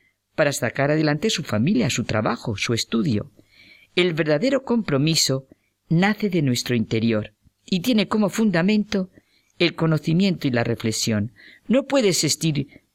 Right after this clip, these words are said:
compromiso desde la ignorancia. Nuestra vida descansa en la fidelidad que supera transformaciones, daños y peligros. Solo en una persona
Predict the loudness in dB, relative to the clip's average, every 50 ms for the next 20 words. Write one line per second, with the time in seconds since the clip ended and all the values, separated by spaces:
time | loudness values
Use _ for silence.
0 | _ _ 0 0 0 0 0 0 0 2 2 2 2 2 0 0 -2 0 0 0
1 | 0 0 2 0 2 2 2 2 2 2 2 0 -2 -4 -6 -6 -6 -8 -8 -10
2 | _ _ _ _ _ _ _ _ -20 -20 -20 -20 -20 -20 -20 _ _ -2 -2 0
3 | 0 0 0 0 0 0 0 0 0 2 0 0 0 0 0 0 0 0 0 0
4 | 0 -2 -2 -4 -8 _ _ _ 0 0 2 2 2 0 0 -2 -2 0 0 0
5 | 0 0 0 0 0 0 0 -2 -4 -8 _ _ _ _ _ _ _ _ _ _
6 | -4 -2 0 0 0 0 -2 0 0 0 0 0 -2 -2 _ -2 -2 0 0 -2
7 | -2 -2 -2 -2 0 0 0 -2 -2 0 0 2 2 2 2 0 0 -2 -4 -6
8 | _ _ _ _ _ _ _ _ -4 0 2 2 4 4 4 4 4 2 0 -4
9 | -8 _ _ -6 -4 -2 0 0 0 2 2 0 0 0 -2 -2 -4 -6 -8 -12
10 | _ _ _ _ _ _ _ _ _ _ _ _ _ -4 0 2 4 4 4 2
11 | 2 0 0 0 2 2 2 0 0 -2 -4 -4 -2 -2 0 0 0 0 -2 -4